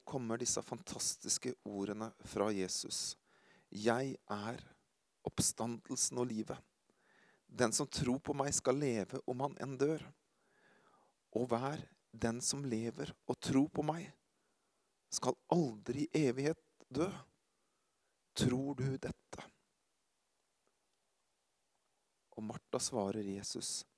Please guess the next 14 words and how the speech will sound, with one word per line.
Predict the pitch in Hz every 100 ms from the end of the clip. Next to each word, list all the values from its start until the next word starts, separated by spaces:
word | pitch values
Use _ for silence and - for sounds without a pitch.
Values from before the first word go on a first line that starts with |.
| -
«Ja, | 113 113 135 127
Herre, | - - - _ _ _ _ _ _ _ _ _ _ _ -
jeg | 110
tror | - 117 113 113 - _ _ _ -
at | -
du | 110
er | 110 117
Messias.» | 120 117 139 147 - - _ _ _ _ _ _ _ _ _ _ _ _ _ _ _ _ _ _ _ _ _ _ _ _ - _ _ _ _ _ _ _ -
Vi | 135
har | 151 131
i | 147
forrige | 156 117 123 -
uke | 107 - 135
sett | - -